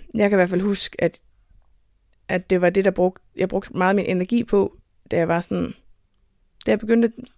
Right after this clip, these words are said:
blive teenager. Fordi jeg begyndte at vide, okay, men det er ikke, øh, det er ikke smart at være impulsiv, det er ikke smart at afbryde folk, det er ikke smart, du ved, det er ikke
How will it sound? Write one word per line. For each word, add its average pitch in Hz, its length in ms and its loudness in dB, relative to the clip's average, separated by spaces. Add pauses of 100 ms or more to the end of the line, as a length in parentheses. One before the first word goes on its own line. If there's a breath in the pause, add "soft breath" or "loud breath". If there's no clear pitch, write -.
(340)
blive 180 400 -4
teenager. - 540 -2 (580 soft breath)
Fordi 226 160 2
jeg 214 100 6
begyndte 254 360 4
at 190 140 0
vide, 214 300 2
okay, 202 180 0
men 190 120 -2
det 196 140 2
er - 80 0
ikke, 247 400 2 (1300)
øh, 190 60 2
det 170 320 6
er 190 60 6
ikke 233 160 2
smart 214 340 2
at 180 80 -2
være 175 180 2
impulsiv, 190 400 -4
det - 80 -6
er 196 40 2
ikke 226 100 -6
smart 233 260 2
at - 80 0
afbryde 190 280 0
folk, - 280 -6
det 190 60 2
er - 20 4
ikke 220 100 -2
smart, 214 300 0
du 214 60 -8
ved, 208 160 4 (680 loud breath)
det 226 60 2
er 220 40 6
ikke - 300 -4